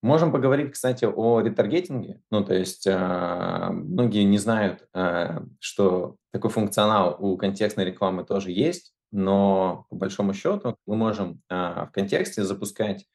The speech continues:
ретаргетинговые кампании, которые будут догонять в том числе людей, которые приходят,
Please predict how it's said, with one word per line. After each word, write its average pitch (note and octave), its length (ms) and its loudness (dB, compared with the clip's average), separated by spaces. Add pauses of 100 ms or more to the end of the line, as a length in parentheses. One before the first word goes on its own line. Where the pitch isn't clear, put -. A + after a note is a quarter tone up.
(140)
ретаргетинговые G2+ 800 4
кампании, G2+ 480 -2
которые B2+ 440 2
будут G#2 400 -2
догонять G#2 520 0
в - 160 -20
том A#2 200 2
числе - 300 -8
людей, F#2 320 2
которые F2 420 -6
приходят, G2 640 0